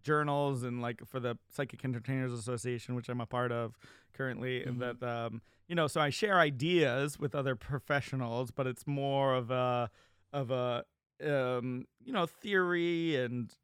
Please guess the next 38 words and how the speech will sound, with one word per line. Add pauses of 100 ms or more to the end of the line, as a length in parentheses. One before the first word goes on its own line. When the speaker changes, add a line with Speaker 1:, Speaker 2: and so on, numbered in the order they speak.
(340)
Speaker 1:
some
idea,
nothing
released
publicly
for
people
to
buy
or (280)
anything
like
that. (880)
Speaker 2:
I,
I've
come
pretty
close,
actually, (340)
but,
um, (100)
have
always
sort
of,
uh,
shied
away
from
it
at
the
last
second
and
didn't
go
through